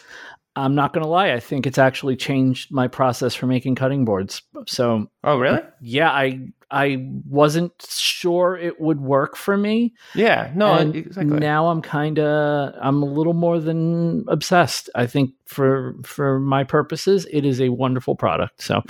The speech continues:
Speaker 2: And they're good people. They're a small business, uh,
Speaker 1: Mm-hmm.
Speaker 2: which,
Speaker 1: And they're
Speaker 2: which is
Speaker 1: veteran
Speaker 2: also
Speaker 1: owned,
Speaker 2: awesome.
Speaker 1: which is nice.
Speaker 2: Mm-hmm.
Speaker 1: But, uh,
Speaker 2: Yep.
Speaker 1: yeah, that's a good one. Um, I'll have, I'll have both those links in the show notes for everybody. My thing of the week is uh,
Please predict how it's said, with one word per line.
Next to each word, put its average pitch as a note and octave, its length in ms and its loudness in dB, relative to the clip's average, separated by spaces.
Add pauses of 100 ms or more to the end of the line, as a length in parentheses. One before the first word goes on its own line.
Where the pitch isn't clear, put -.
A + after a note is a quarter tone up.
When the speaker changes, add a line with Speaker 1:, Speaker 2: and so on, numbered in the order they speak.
(140)
Speaker 2:
And G3 100 -2
they're G3+ 80 0
good G3 240 -4
people. B2 300 -2
They're A#2 100 0
a A2 60 -4
small A#2+ 260 0
business, G#2 540 -6
uh, - 260 -4
Speaker 1:
Mm-hmm. C#3 220 4
Speaker 2:
which, F3+ 180 -4
Speaker 1:
And D3 140 -4
they're D#3 80 2
Speaker 2:
which C3 140 2
is C3+ 40 2
Speaker 1:
veteran B2+ 200 2
Speaker 2:
also B2+ 180 4
Speaker 1:
owned, - 80 0
Speaker 2:
awesome. - 240 -8
Speaker 1:
which A#2+ 200 2
is B2+ 120 -2
nice. A#2 420 0 (260)
Speaker 2:
Mm-hmm. C3 320 -4 (160)
Speaker 1:
But, G#2+ 280 2
uh, A2 60 0
Speaker 2:
Yep. D3+ 140 0
Speaker 1:
yeah, G#3 180 2 (140)
that's G#3+ 200 0
a B3 40 -4
good A#3 140 4
one. A2 240 0 (240)
Um, C3+ 380 0
I'll E3+ 100 4
have, G3 160 4 (140)
I'll F3+ 100 0
have F#3+ 120 -2
both F#3+ 180 -2
those F#3+ 180 0
links F3+ 220 -4
in E3 180 0
the D#3+ 80 0
show C#3+ 220 0
notes C#3 160 0
for C#3 80 0
everybody. B2 260 2 (300)
My B3+ 180 2
thing G3 300 0
of D#3+ 80 0
the D3+ 80 0
week C3 320 0
is D#3 340 0 (600)
uh, F3+ 320 2